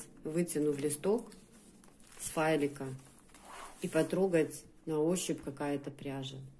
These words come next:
Этим удобно, потому что иногда, м, у тебя нет наличия этой пряжи, но ты помнишь, что ты с нее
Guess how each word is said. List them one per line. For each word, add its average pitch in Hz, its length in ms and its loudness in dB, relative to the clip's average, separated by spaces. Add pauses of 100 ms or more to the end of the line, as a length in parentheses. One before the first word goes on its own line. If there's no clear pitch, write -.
(1400)
Этим 226 440 4
удобно, 135 500 -2
потому 175 320 2
что 165 280 0
иногда, 175 680 2 (260)
м, 139 800 0 (200)
у - 80 -6
тебя 165 300 4
нет 190 280 4
наличия 247 440 6
этой 214 180 6
пряжи, 190 680 4
но 175 160 6
ты 180 120 2
помнишь, 165 420 6
что - 180 0
ты 165 160 0
с - 120 -8
нее 151 440 4